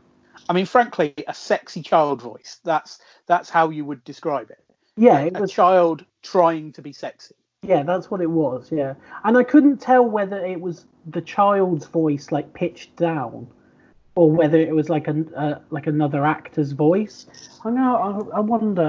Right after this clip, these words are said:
Speaker 2: I'm gonna have a look on I M D B. Yeah, I
Speaker 1: Well,
Speaker 2: know it might
Speaker 1: I can
Speaker 2: be
Speaker 1: let you know for, for reasons,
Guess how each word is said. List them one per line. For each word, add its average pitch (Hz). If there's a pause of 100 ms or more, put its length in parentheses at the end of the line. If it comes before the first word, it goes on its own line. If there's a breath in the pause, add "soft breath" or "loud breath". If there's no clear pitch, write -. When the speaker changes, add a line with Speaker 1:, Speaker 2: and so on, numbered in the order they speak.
Speaker 2:
I'm 160
gonna 190
have 175
a 165
look 160
on 151
I 143
M 139
D 139
B. 131
Yeah, 123
I -
Speaker 1:
Well, 214 (320)
Speaker 2:
know 139
it 131
might 139
Speaker 1:
I 185
can -
Speaker 2:
be 220
Speaker 1:
let 202
you 185
know 175
for, 165
for -
reasons, 160